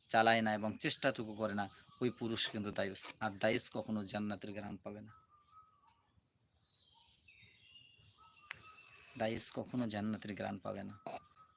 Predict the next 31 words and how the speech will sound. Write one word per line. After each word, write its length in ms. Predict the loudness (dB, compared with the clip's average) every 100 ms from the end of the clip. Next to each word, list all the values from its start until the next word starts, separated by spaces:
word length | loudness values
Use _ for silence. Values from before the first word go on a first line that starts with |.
| -18 -4
এই 80 | -4
দায়ুসদের 800 | 0 2 2 0 -4 -2 -2 -2 -6 _ _ 2
দ্বারাই 300 | 4 6 4
এগুলো 320 | -2 -2 -4
করা 200 | -4 -4
সম্ভব। 360 | -4 -4 -8 -16 -20 -20 -20 -20 -2
আরে 180 | 0 2
ভাই 220 | 0 0
মুসলমানের 500 | -2 -2 -2 -4 -4
সন্তান, 500 | -4 -4 -6 -6 -8 -14 -20 -20 -20 -20 -6
আরে 140 | -2 -2
মুসলমানের 520 | -2 -2 -2 -2 -2
সন্তান, 360 | -2 -2 -4
তোমার 260 | -6 -4 -4
হুঁশ 280 | -6 -4 -4
কবে 240 | -4 -6
ফিরবে? 360 | -8 -12 -10 -12 -14 -20 -20 -14
তোমাকে 300 | -6 -6 -4
ইসলাম 340 | -4 -2 -2 -2
দাম 240 | -2 -4
দিয়েছে, 380 | -2 0 0 -2 -12 -20 -20
তোমাকে 300 | -6 -6 -4
ইসলাম 380 | 0 2 2 -2
দাম 240 | 0 -2 -2
দিয়েছে, 420 | -2 -2 -4 -6 -8 -20 -10
তুমি 200 | -4 -4
কে-, 220 | -4 -6 -6
তোমাকে 280 | -6 -6 -4
ইসলাম 380 | -6 -4 -4 -4
দাম 220 | -8 -10
দিয়েছে। 360 | -10 -4 -4